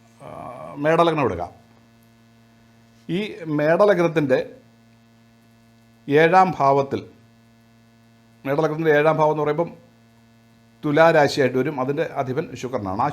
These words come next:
ശുക്രൻ, ആ, സ്വക്ഷേത്രത്തിൽ തന്നെ നിൽക്കുന്നു എന്ന് വിചാരിക്കുക. ഈ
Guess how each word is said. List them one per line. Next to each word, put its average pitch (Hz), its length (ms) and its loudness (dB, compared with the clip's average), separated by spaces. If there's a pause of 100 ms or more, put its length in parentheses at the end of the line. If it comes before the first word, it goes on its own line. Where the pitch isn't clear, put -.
ശുക്രൻ, 151 260 -8
ആ, - 640 -20
സ്വക്ഷേത്രത്തിൽ 143 460 -4
തന്നെ 139 160 -4
നിൽക്കുന്നു 131 240 -6
എന്ന് 120 140 -4
വിചാരിക്കുക. 82 380 -6 (800)
ഈ 208 40 -2